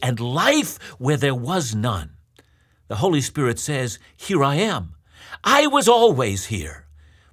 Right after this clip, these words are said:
but now you can see me." And so we know why God distributes gifts. Two reasons. First, he wants to showcase the Holy Spirit among us.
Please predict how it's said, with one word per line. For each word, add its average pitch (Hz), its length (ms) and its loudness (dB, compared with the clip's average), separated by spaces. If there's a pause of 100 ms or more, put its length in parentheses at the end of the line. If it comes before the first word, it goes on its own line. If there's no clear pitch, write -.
but 123 180 -6
now 233 540 0 (380)
you 104 140 -6
can 92 180 -6
see 147 320 -6
me." 76 360 -8 (880)
And 117 100 -8
so 165 140 0
we 165 120 4
know 165 140 4
why 160 280 2
God 143 340 0
distributes 120 560 -4
gifts. - 340 -4 (200)
Two 143 200 -2
reasons. 117 640 -6 (380)
First, 226 340 -2
he 170 100 0
wants 165 280 0
to 135 100 -8
showcase 196 840 -2 (200)
the 127 100 -4
Holy 135 260 -2
Spirit 101 400 -4
among 104 300 -2
us. - 480 -12